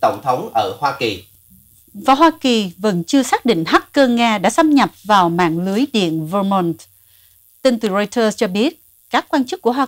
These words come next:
Speaker 2: Kỳ vào ngày hôm qua đã cho rằng không có thông tin đã cho thấy mạng lưới điện tại bang Đông Bắc Vermont đã bị thâm nhập, ngay cả khi họ đã tiếp tục điều tra về phần mềm bị nghi là độc hại của Nga đã được tìm thấy trên máy tính xách tay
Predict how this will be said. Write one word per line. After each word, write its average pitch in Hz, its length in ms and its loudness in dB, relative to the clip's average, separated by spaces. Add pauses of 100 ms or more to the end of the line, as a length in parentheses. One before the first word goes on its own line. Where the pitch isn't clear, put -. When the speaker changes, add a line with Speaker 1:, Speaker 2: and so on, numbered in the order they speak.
Speaker 2:
Kỳ 208 200 -2
vào 180 160 -2
ngày 175 220 0
hôm 220 220 -2
qua 220 260 2
đã 175 120 -2
cho 214 200 -2
rằng 180 300 0 (380)
không 320 200 0
có 285 220 -2
thông 277 180 4
tin 254 260 2
đã 175 100 2
cho 233 160 -2
thấy 233 380 0 (120)
mạng 208 200 2
lưới 240 160 2
điện 196 260 2
tại 170 220 2
bang 226 260 0
Đông 220 220 -2
Bắc - 240 0
Vermont 214 380 2 (120)
đã 185 220 2
bị 165 320 -4
thâm 233 200 -6
nhập, 202 220 0 (400)
ngay 330 120 4
cả 220 160 2
khi 339 260 0
họ 247 220 2
đã 175 100 0
tiếp - 280 -2
tục 220 180 0
điều 196 240 -2
tra 208 340 0
về 180 180 -4
phần 170 280 -4
mềm 165 260 -2
bị 170 140 -2
nghi 233 220 -2
là 202 140 -2
độc 156 260 -2
hại 170 300 0
của 156 180 -6
Nga 208 400 0 (280)
đã 269 100 2
được 294 240 2
tìm 220 200 2
thấy 220 320 0
trên 226 220 -2
máy 196 120 -2
tính 247 220 0
xách - 260 -8
tay 220 200 -2